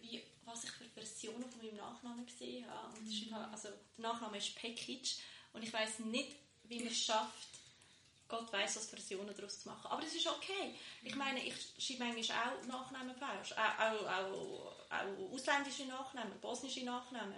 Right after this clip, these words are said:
Speaker 1: Schweizer Nachnamen. Es geht gar nicht um das. Sondern es geht einfach darum, dass man sich doch Mühe gibt, den anderen zu verstehen und ihm das
Speaker 2: Mhm.
Speaker 1: Gefühl nicht zu geben, irgendwie, das ist unwichtig,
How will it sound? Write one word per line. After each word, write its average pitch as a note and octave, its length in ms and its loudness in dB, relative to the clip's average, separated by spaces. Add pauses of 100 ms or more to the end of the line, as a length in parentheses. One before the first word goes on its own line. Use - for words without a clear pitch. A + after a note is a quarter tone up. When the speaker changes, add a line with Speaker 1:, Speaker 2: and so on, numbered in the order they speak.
(100)
Speaker 1:
Schweizer D4 440 2
Nachnamen. C4+ 360 -2
Es G3+ 120 -4
geht A#3 180 -4
gar B3+ 200 2
nicht B3+ 120 -8
um A3 100 -6
das. A3 400 -4 (440)
Sondern B3 240 2
es - 60 -2
geht A#3+ 100 4
einfach A#3+ 200 4
darum, B3 260 0 (180)
dass A#3+ 140 -4
man A#3 140 -2
sich A#3 140 -4
doch A3 180 -6
Mühe B3 260 2
gibt, B3+ 260 -2
den - 60 -2
anderen A3 260 -2
zu - 120 -8
verstehen A3+ 640 2
und A3 140 -6
ihm G#3+ 100 -2
das A3 120 0
Speaker 2:
Mhm. A3 120 -2
Speaker 1:
Gefühl A3+ 240 -6 (300)
nicht A3 260 -6
zu - 60 -10
geben, G#3+ 140 0 (280)
irgendwie, G#3 460 -4 (360)
das G3 120 -2
ist - 160 4
unwichtig, G#3 580 -4